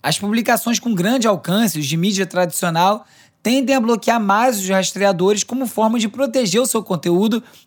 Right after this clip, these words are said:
evitar que ele seja ingerido pelos sistemas de treinamento de I A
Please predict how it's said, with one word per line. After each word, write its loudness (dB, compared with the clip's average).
evitar 0
que -6
ele -2
seja 0
ingerido 0
pelos 0
sistemas -2
de -2
treinamento -2
de -2
I 4
A 2